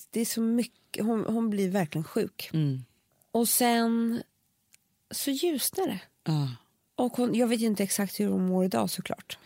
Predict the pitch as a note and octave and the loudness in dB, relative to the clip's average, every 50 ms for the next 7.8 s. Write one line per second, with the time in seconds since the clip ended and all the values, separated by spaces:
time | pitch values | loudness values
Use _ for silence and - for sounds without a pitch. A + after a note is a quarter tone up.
0 | - - - - - F#3 F3+ F3 F3+ - F3 - F3+ - - E3+ - - - - | -18 -16 -6 -4 -2 0 0 0 0 0 -2 -2 -2 0 0 2 0 0 -2 -6
1 | - _ _ _ _ - A3 A3 A#3+ B3 A3+ G3+ G#3 G#3+ A3+ - - _ _ - | -12 _ _ _ _ -4 -2 2 2 4 4 4 2 0 -2 -4 -10 _ _ -20
2 | - - - _ _ _ _ _ - - - - - - B3 C#4+ D4 D#4 E4+ D#4+ | -20 -20 -20 _ _ _ _ _ -12 -10 -6 -4 -2 0 2 2 2 2 2 4
3 | C4+ A#3+ A3+ G3+ B3+ C4 A3+ G3+ F#3 F3+ F3+ F#3 F#3 F3+ F3+ F3 F#3 A3 A#3 - | 4 4 4 2 2 2 4 4 4 4 4 2 2 2 0 0 0 0 0 2
4 | - - F#3+ G#3 G#3+ - - _ _ _ - - G3+ F#3+ F#3+ F3 F3+ F3+ F3+ F3+ | 2 2 0 -2 -4 -8 -14 _ _ _ -2 0 2 2 2 2 2 0 0 -2
5 | - _ _ _ _ _ _ _ _ _ _ _ _ _ _ _ F#3+ F#3+ - - | -8 _ _ _ _ _ _ _ _ _ _ _ _ _ _ _ -4 -2 -2 -2
6 | - G#3 G#3 F#3 F3+ F3+ F3+ F3+ F3+ F3 E3+ F3+ F3 F#3+ G#3+ A3 G3 F3 D#3+ D#3+ | -2 0 0 0 2 2 2 2 2 2 0 0 0 0 2 2 2 2 0 0
7 | E3+ E3 E3+ F3 F3 - F3+ F3 D#3 - - D#3 D#3 D#3 D#3 E3 | -2 0 0 0 0 0 -2 -4 -4 -2 -2 -2 0 0 -2 -2